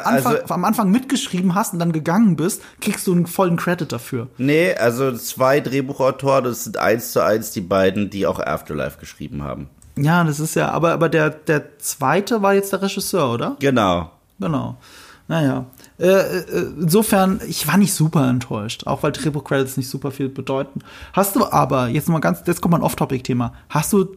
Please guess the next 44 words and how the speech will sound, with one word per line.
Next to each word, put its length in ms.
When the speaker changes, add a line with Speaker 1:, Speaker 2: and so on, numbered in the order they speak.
Speaker 1:
den 100
Trailer 300
zu 60
seinem 180
neuesten 380
Film 200
gesehen? 340
Hab 120
ich 60
dir 100
den 140
nicht 160
mal 140
zugeschickt? 380
Speaker 2:
Sat- 120
Speaker 1:
Hast 100
du 40
bestimmt 180
nicht 100
angeschaut, 320
oder? 160
Speaker 2:
Ich 160
hab 180
den 160
zuerst 520
in 80
meiner 240
Story 400
geteilt, 520
mein 160
Schatz. 440
Speaker 1:
Du 60
hast 120
den 100
von 160
mir 100
geteilt? 360
Okay, 180
dann 80
nehme 100
ich 60
Speaker 2:
Ja. 60
Speaker 1:
alles 200
zurück. 300